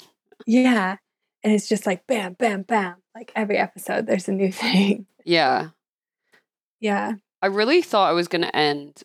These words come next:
Speaker 2: on episode twelve. Like, I feel like they kind of finished the arc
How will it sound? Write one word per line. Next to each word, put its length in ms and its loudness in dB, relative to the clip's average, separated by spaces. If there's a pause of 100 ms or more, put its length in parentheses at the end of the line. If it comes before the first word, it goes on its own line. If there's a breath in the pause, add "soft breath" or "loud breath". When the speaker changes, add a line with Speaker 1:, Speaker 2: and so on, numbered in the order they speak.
(140)
Speaker 2:
on 160 -2
episode 460 -4
twelve. 480 -6
Like, 300 0
I 80 0
feel 240 0
like 140 0
they 80 -6
kind 260 -4
of 100 -4
finished 560 0
the 220 -2
arc 500 0